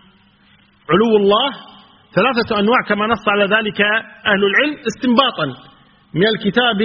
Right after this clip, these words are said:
والسنة. هناك علو قدر،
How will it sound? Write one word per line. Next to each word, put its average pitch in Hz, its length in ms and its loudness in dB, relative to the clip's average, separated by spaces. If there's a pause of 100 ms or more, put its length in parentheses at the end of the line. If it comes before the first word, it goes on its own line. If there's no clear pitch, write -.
(720)
والسنة. 190 520 -2 (1500)
هناك 262 300 2 (800)
علو 277 500 0 (1000)
قدر، 175 300 0